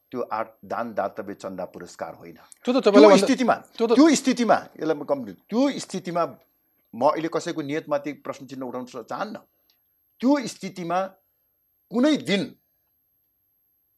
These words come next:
Speaker 1: जनताबाट चा-, चुनिएको भनिए तापनि नेताहरूको मति बिग्रिएर राष्ट्र चाहिँ नि सङ्कटमा पर्यो भने सम्पूर्ण नेपालीहरूलाई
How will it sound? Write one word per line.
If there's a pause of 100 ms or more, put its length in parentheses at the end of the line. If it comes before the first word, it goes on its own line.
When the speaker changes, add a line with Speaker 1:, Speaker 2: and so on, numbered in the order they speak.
(920)
Speaker 1:
जनताबाट
चा-,
चुनिएको
भनिए
तापनि (600)
नेताहरूको
मति
बिग्रिएर
राष्ट्र
चाहिँ
नि
सङ्कटमा
पर्यो
भने (800)
सम्पूर्ण
नेपालीहरूलाई